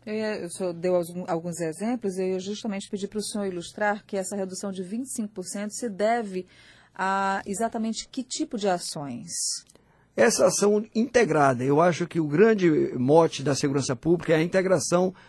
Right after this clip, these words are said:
Speaker 2: dos vários órgãos de segurança que antes estavam espalhados. Polícia Federal, Rodoviária Federal, Força Nacional, polícias militares, civis, peritos criminais, guardas municipais. Então, essa integração, o maior exemplo foi no estado do Ceará agora.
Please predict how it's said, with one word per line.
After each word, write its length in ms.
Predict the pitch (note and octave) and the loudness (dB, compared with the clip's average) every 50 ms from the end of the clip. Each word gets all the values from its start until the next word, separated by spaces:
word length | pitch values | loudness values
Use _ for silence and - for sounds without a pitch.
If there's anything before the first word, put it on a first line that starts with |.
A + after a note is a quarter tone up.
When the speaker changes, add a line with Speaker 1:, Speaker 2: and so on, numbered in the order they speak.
| - - - | -20 -14 -4
Speaker 2:
dos 240 | D3 E3+ F#3 D3 B2 | 0 2 2 2 0
vários 560 | C3 B2+ E3+ G#3 E3 E3+ A3 G3+ D#3+ C3 C3+ | 0 2 4 6 6 6 4 4 2 2 8
órgãos 460 | D#3+ F#3+ F#3+ G3 F3 E3+ F3 E3+ D3+ | 10 12 12 12 12 8 4 2 0
de 80 | C#3 B2+ | -2 -2
segurança 720 | - - D3 C3+ C#3+ D3 D#3 F3 F#3+ D3 - - A2+ - - - - - _ | -2 -2 0 0 0 2 2 0 0 -2 -2 -4 -6 -8 -12 -18 -20 -20 _
que 200 | - - F3+ F#3 | -2 4 6 6
antes 260 | F#3+ G#3+ G#3 - - | 6 6 4 2 -2
estavam 400 | F3 - - F3+ F3 F3 F#3+ F#3+ | -4 -2 2 2 2 4 2 0
espalhados. 720 | F#3 - - - A#3 F#3 F3 E3 D#3 C#3 B2 A2 G#2 - | -2 -2 2 4 6 6 8 8 6 6 4 2 -2 -6
Polícia 340 | - - E3 G3+ F#3+ F3+ F#3 | -4 -2 0 0 0 0 0
Federal, 480 | - F3 E3 C#3+ C#3 C#3 D3+ D#3+ D#3+ C#3+ | 0 2 2 2 2 2 4 4 4 4
Rodoviária 540 | C3 C#3+ C3+ D3+ D3+ C3+ C#3 D3 D#3 D3 C3 | 2 2 2 2 2 2 2 2 2 2 0
Federal, 500 | - C3 B2 A#2 B2 C3+ C#3+ D3 C#3 - - - - - _ | -2 -6 -6 -4 -4 -2 0 -2 -2 -4 -8 -20 -20 -20 _
Força 400 | - - F#3 G#3 F#3 - - E3 | 4 8 10 10 10 10 6 4
Nacional, 600 | D#3 D#3+ C3+ - C#3+ C3+ C3 C#3 D3+ D3+ D3+ D3 | 4 2 0 0 0 0 2 4 4 4 4 2
polícias 500 | D3 - E3 F3 A3 F#3+ - G3+ C#3 D3+ | 2 0 -2 0 0 0 0 -2 -2 0
militares, 640 | D#3+ D#3 C#3+ C3 - - C#3+ D3+ D#3 C#3+ B2 - - | 0 0 0 -2 0 0 2 2 2 2 0 -2 -2
civis, 560 | C#3+ A#2+ A2+ B2+ D3 D#3+ D#3 D3 - - - - - - _ _ | -2 0 2 4 4 4 4 2 -2 -6 -10 -16 -20 -20 _ _
peritos 400 | D#3+ F3 F3 A3+ A3 - - - | 6 8 8 6 4 0 -2 0
criminais, 720 | - F3 E3 D#3 C#3 B2+ C#3 D3 D3+ D3+ D3+ - - - | 2 2 4 4 4 4 4 4 4 4 2 0 -2 -6
guardas 440 | - D#3 G3 G3+ G3 G3+ F#3 D3+ D3+ | 2 4 6 6 6 6 2 0 2
municipais. 720 | E3 D3+ D#3+ D3 A#2+ - - - D3+ D#3 D#3+ D#3+ C#3+ - - - - - - _ | 2 2 2 2 0 -2 0 4 4 6 6 4 2 -2 -8 -20 -20 -20 -8 _
Então, 160 | - F#3 G#3 | 2 4 4
essa 240 | A#3+ A3 - A3+ F#3+ | 4 4 2 0 0
integração, 540 | F3 - F3+ E3 D#3+ D#3 - - F3 F#3+ G3 | 2 2 2 2 2 0 0 0 0 0 2
o 40 | |
maior 200 | F#3+ F#3+ G3+ A3+ | 4 4 4 4
exemplo 320 | A3+ E3+ F#3 G#3 G#3+ G#3 - | 4 4 4 2 2 2 2
foi 100 | G#3 G#3+ | 2 2
no 80 | G#3 | 2
estado 300 | G3+ - - F#3+ F#3+ F#3+ | 2 0 4 4 4 4
do 80 | F#3+ G3 | 4 0
Ceará 320 | - - A3 G3+ G#3 G#3+ | 0 2 4 6 6 6
agora. 400 | A3 F#3+ F3+ D#3+ D3 C3+ A#2 A2 | 6 6 6 6 6 6 2 -2